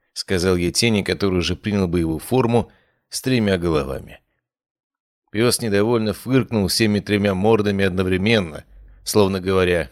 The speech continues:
"Это было всего один раз". Я двинулся навстречу первому отряду, что шёл на меня. Первое, что заметили охотники со стороны противника, это то, что я исчез.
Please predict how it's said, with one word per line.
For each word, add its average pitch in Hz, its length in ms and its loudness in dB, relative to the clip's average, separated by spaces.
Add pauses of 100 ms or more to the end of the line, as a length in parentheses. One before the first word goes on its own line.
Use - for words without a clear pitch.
"Это 123 300 0
было 98 280 0
всего 90 320 2
один 78 200 -2
раз". 64 420 -6 (680)
Я 98 240 -2
двинулся 92 440 -2
навстречу 90 460 -2
первому 87 420 0
отряду, 95 420 0
что - 180 -4
шёл 87 300 2
на 80 60 -4
меня. 67 360 -12 (520)
Первое, 156 340 0
что 117 160 -4
заметили 117 440 2
охотники 104 560 0
со 95 160 0
стороны 104 380 2
противника, 98 720 0 (880)
это 143 180 -6
то, 170 120 4
что - 160 -4
я 101 200 4
исчез. - 540 -4